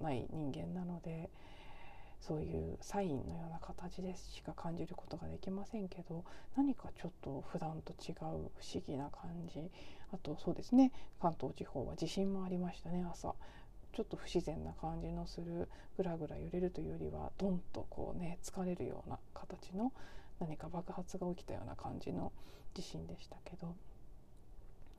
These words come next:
そんなこともありましたし、あと、これは多分ね、Twitterとか、割とアングラ系の <laughs> エスエヌエスとかを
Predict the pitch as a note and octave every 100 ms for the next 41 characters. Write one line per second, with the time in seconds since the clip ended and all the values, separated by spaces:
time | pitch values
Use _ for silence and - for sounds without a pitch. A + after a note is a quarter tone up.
0 | - F#3 E3 F#3 F3+ F#3+ F#3 F#3 - G3
1 | A3+ A#3 - - F3+ - F#3+ F#3 - -
2 | - - - - - - - - - G3+
3 | G3+ G#3 G3+ G3+ G3+ G3 G3 G3 G3 -
4 | - - - - - - A3 - - G#3
5 | A#3 A#3+ B3 - - - - - - -
6 | - G3+ F#3+ - F3+ F3+ F#3 - F3 F3
7 | F3+ F#3+ F#3+ - G3+ G3+ G#3 A#3 B3+ B3+
8 | C#4 - - - - - A#3 A3 G#3 G3+
9 | - G3+ G3 G3 F#3 - F3 F3 F3 -
10 | F#3+